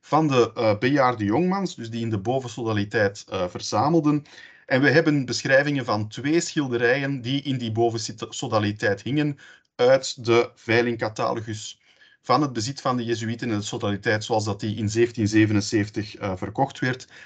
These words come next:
En die staan hier opgesomd. Dus je ziet opnieuw Le Martyr de Saint-Laurent, le groupe de ce su-, sujet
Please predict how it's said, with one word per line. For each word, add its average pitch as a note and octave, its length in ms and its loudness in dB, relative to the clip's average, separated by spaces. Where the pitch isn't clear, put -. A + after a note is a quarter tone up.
En A#2 140 0
die A#2 100 -2
staan A2 300 4
hier G#2 420 0
opgesomd. - 500 -8
Dus - 120 -14
je G#2+ 80 -2
ziet B2 180 -2
opnieuw A#2+ 280 0
Le A#2+ 100 4
Martyr G#2 400 0
de A#2 80 -2
Saint-Laurent, A2 760 0
le G2+ 180 -2
groupe C#3+ 260 2
de B2 80 -2
ce A#2 200 -2
su-, G2+ 240 -4
sujet C3 680 -2